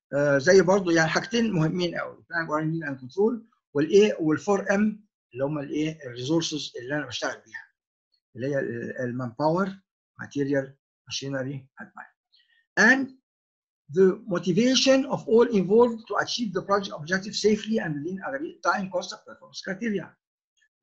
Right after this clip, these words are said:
الموتيفيشن اللي هو الايه، اللي هو ال-، التحفيز كل الناس اللي شغاله عشان يحققوا الايه، ال-، الاهداف سيفلي، ب-، بشكل سيف، بشكل يعني امن، و-، و-، و-، وايه بال-، ب-، ب-،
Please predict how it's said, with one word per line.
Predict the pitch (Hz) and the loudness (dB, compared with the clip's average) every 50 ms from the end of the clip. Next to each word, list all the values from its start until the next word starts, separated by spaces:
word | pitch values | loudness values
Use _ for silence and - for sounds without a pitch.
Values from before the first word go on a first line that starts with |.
| - 180 - _ - | -16 -14 -12 _ -6
الموتيفيشن | 156 175 180 - 175 165 208 240 233 - 226 | -4 -4 -4 -4 -2 0 0 0 2 0 0
اللي | 196 165 170 | 2 4 4
هو | 185 180 | 4 4
الايه، | 170 165 165 175 170 | 2 2 0 0 0
اللي | 156 151 | 2 2
هو | 160 170 165 | 2 4 2
ال-، | 147 135 135 - - 120 117 - - - 117 - 180 - - | 2 0 -4 -10 -12 -12 -12 -12 -12 -14 -14 -14 -20 -20 -20
التحفيز | _ _ 135 139 - - 202 214 240 226 220 - - - _ _ _ _ _ _ _ | _ _ -10 -8 -4 -2 -2 -2 0 -2 -4 -6 -8 -14 _ _ _ _ _ _ _
كل | - 208 220 233 220 185 160 | 8 8 8 8 6 2 0
الناس | 156 135 131 139 156 185 208 208 - - | -2 -2 -2 0 2 4 4 4 2 0
اللي | 151 135 131 | -2 -2 -2
شغاله | 123 - 143 123 123 135 151 165 180 190 180 160 160 - - _ _ _ - | -4 -4 -4 -4 0 0 2 2 2 0 -4 -6 -8 -16 -20 _ _ _ -16
عشان | - - - 156 156 147 | -12 -8 -6 -6 -6 -6
يحققوا | 135 113 - - 160 - 147 160 - - - | -8 -12 -8 -8 -8 -6 -6 -8 -8 -8 -14
الايه، | 120 113 - 131 135 131 127 - _ _ _ _ _ _ _ _ - _ | -18 -14 -8 -8 -8 -8 -8 -14 _ _ _ _ _ _ _ _ -18 _
ال-، | 107 110 110 - - | -10 -10 -10 -10 -12
الاهداف | - - 131 131 127 143 165 147 127 | -12 -6 -4 -4 0 0 0 0 0
سيفلي، | - - - - 170 196 190 190 190 214 247 247 - _ _ _ _ _ _ | -4 -8 0 4 4 4 4 2 -2 -4 -4 -4 -6 _ _ _ _ _ _
ب-، | _ - - 120 - - | _ -8 -6 -6 -8 -8
بشكل | 123 - 160 160 156 131 | -8 -8 -6 -6 -8 -6
سيف، | - - - 170 196 220 - - | -6 0 2 2 2 2 0 -4
بشكل | - - - 143 - - 110 107 | -8 -8 -8 -8 -8 -10 -10 -10
يعني | 110 113 - - - - - _ _ _ - - - 117 135 - 165 185 | -10 -10 -12 -16 -20 -20 -20 _ _ _ -20 -18 -18 -16 -8 -2 0 2
امن، | 208 214 226 220 214 - - - _ _ _ _ _ _ | 4 4 4 2 0 -6 -16 -20 _ _ _ _ _ _
و-، | 131 135 | -2 -2
و-، | 139 - 139 135 135 131 135 135 | 0 0 0 0 0 0 0 -2
و-، | 127 123 127 123 131 139 120 | -2 -2 -2 -2 -2 -2 -2
وايه | 135 151 170 180 185 - | 0 0 2 0 0 -2
بال-، | - 127 127 123 123 120 | -4 -4 -4 -4 -4 -6
ب-، | 120 | -8
ب-، | 117 120 123 123 - - _ - - - _ - - _ _ _ _ _ _ 988 _ _ _ _ | -10 -10 -10 -10 -12 -12 _ -16 -16 -14 _ -20 -20 _ _ _ _ _ _ _ _ _ _ _